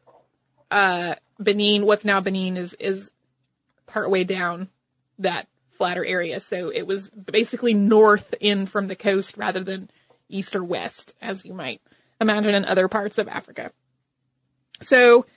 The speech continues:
King Hujabaja also instituted a lot of the traditions that would become hallmarks of Dahomean culture.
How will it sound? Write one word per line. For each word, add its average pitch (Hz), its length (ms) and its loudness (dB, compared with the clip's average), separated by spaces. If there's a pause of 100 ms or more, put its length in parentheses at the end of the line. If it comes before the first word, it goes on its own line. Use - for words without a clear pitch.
(280)
King 349 200 6
Hujabaja 285 600 6
also 262 680 8
instituted 254 640 2
a 208 60 6
lot 208 220 6
of 202 100 2
the 214 80 6
traditions 220 600 4
that 196 120 4
would 226 100 6
become 233 260 0
hallmarks 240 640 4
of 214 120 2
Dahomean 196 560 2
culture. - 640 0